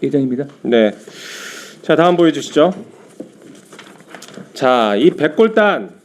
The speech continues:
Speaker 2: 어떤 분들이 봐-, 어떤, 어떤 분들인지 보니까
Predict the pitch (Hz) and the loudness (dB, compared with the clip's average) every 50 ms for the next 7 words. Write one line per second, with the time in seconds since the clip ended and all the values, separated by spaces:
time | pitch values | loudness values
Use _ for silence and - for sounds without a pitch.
0 | _ _ _ _ _ _ _ _ _ _ - - 135 - 214 214 202 202 196 190 | _ _ _ _ _ _ _ _ _ _ -4 -4 0 2 4 4 4 4 4 4
1 | 196 196 196 180 180 170 156 - 135 135 147 151 - - 196 180 147 - 135 - | 6 4 4 4 2 0 0 -2 -2 -2 -2 -2 0 2 2 2 4 2 0 0
2 | - - 220 220 208 208 190 196 190 185 185 185 185 180 156 135 135 156 147 - | 4 4 6 6 6 4 4 4 4 6 4 4 4 4 4 4 2 2 2 2
3 | 151 123 113 117 127 147 143 110 95 87 | 2 2 4 4 4 2 2 0 -2 -4